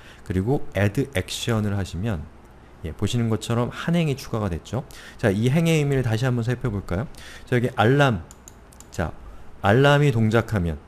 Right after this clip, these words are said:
즉, 문제가 없던 상태에서 임계점에 도착해서, 즉 씨피유 점유율이 오 분 동안 구십 퍼센트 이상이 지속이 된다면 경보가 발생을 하는 거죠.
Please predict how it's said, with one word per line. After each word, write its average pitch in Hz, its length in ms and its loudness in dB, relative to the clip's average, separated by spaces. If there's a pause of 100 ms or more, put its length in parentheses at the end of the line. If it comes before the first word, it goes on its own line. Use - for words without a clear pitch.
(460)
즉, 101 200 -2
문제가 120 360 4
없던 123 320 2
상태에서 110 720 -2
임계점에 117 720 2
도착해서, 90 640 -4
즉 - 180 -6
씨피유 135 360 -2
점유율이 104 600 0 (580)
오 113 120 2
분 135 180 4
동안 92 340 -2 (380)
구십 - 340 -2
퍼센트 120 400 -2
이상이 123 560 0
지속이 113 420 -2
된다면 92 800 0 (500)
경보가 107 420 2
발생을 87 400 -6
하는 95 180 -4
거죠. 80 300 -4